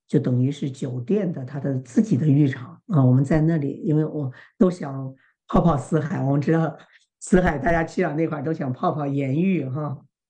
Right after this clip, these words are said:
因为死海是蛮特别的，呃，一个，其实，呃，它应该叫做湖，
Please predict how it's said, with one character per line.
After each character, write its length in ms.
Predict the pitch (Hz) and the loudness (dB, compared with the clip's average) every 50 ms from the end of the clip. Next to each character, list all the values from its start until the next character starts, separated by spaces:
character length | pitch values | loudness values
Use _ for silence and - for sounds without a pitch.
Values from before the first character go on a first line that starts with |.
| _ _ _ | _ _ _
因 140 | - 180 | 2 4
为 80 | 196 208 | 4 4
死 260 | 202 202 - 190 190 | 0 -2 -2 -2 -2
海 240 | 196 190 151 147 139 | -2 -2 -4 -6 -8
是 380 | 131 - - 160 151 143 139 139 | -8 -6 -4 -4 -2 -2 -4 -4
蛮 260 | 139 139 135 139 151 | -4 -4 -6 -6 -8
特 260 | - - 175 165 151 | -6 -2 -2 0 0
别 240 | 131 127 131 127 127 | 0 0 -2 -2 -2
的， 440 | 131 143 139 135 127 127 127 127 - | -2 -2 -2 -2 -2 -4 -6 -8 -10
呃， 240 | - 151 135 127 123 - | -10 -6 -6 -4 -6 -6
一 160 | - 139 127 | -4 -4 -4
个， 340 | 123 139 139 135 131 131 - _ | -2 -2 -4 -4 -6 -8 -14 _
其 180 | - - 233 226 | -4 0 2 2
实， 300 | 226 226 220 220 - _ _ _ _ _ | 2 2 0 -2 -8 _ _ _ _ _
呃， 260 | - 156 143 139 135 | -2 0 0 0 0
它 160 | 135 156 175 180 | -2 -2 -2 -2
应 100 | 180 185 | -2 -2
该 140 | 180 175 | -2 -4
叫 200 | 170 - 170 156 | -4 -6 -8 -8
做 360 | 151 - 151 139 131 127 131 - | -8 -8 -8 -6 -6 -6 -8 -10
湖， 580 | - - _ - 147 139 143 165 185 190 - | -12 -18 _ 0 2 4 4 4 2 0 -6